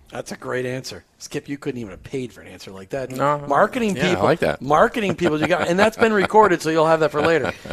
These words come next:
Speaker 1: Skip, you've got a special coming up, and, and the live studio audience had two questions about your special. You said if somebody buys a new A C system in the month of February, but if, with I Work For Him, they could do it this next week before
Speaker 2: Right.
Speaker 1: February starts.
Speaker 2: Right.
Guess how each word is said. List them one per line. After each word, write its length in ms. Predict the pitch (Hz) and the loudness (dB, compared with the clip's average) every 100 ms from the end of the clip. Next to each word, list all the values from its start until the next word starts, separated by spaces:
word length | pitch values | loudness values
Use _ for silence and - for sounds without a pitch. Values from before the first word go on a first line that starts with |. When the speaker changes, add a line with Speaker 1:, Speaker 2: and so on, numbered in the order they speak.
| - - - - - | -12 -18 -20 -20 -12
Speaker 1:
Skip, 320 | - 240 220 | -2 0 0
you've 160 | 202 | -2
got 180 | 190 202 | 2 4
a 80 | 196 | 4
special 460 | - - 196 - 196 | 2 4 4 4 0
coming 260 | 185 165 | -2 0
up, 160 | 151 - | -2 -2
and, 160 | 165 | -6
and 180 | 160 160 | -4 -2
the 60 | 151 | 0
live 400 | 156 160 196 214 | 0 0 -2 -6
studio 360 | - 190 170 | -6 -6 -4
audience 300 | 160 160 151 | -2 -2 -2
had 200 | - 139 | -4 -6
two 160 | - 214 | -6 -4
questions 320 | - 202 170 | 0 -2 -2
about 140 | 151 151 | -4 -4
your 60 | |
special. 340 | 127 151 127 143 | -4 -6 -6 -6
You 80 | 208 | -4
said 180 | 170 | -4
if 60 | 139 | -4
somebody 220 | - 175 | -4 -6
buys 260 | 175 156 165 | -4 -4 -2
a 20 | |
new 140 | 165 175 | -6 -4
A 140 | 151 | -6
C 260 | 156 - 147 | -6 -8 -8
system 460 | - 110 - 123 160 _ _ | -8 -8 -8 -12 -12 _ _
in 80 | 113 | -6
the 60 | |
month 180 | 123 175 | -4 -4
of 80 | 196 | -2
February, 440 | 156 127 117 110 | -2 -2 -6 -8
but 160 | 139 123 | -8 -10
if, 140 | - | -10
with 140 | 127 113 | -10 -6
I 160 | 120 | 0
Work 220 | 143 165 | 2 2
For 80 | 147 | 0
Him, 80 | 151 | -2
they 80 | 151 | -4
could 140 | 139 | -6
do 100 | 123 | -6
it 80 | 165 | -6
this 160 | 160 - | -6 -6
next 200 | 170 - | -6 -8
week 160 | 151 | -10
before 200 | - 160 95 196 | -8 -2 2 2
Speaker 2:
Right. 100 | 185 | 2
Speaker 1:
February 340 | 160 139 123 110 | 0 -4 -4 -6
starts. 380 | - 104 123 - | -8 -10 -10 -4
Speaker 2:
Right. 220 | 82 85 | -2 -2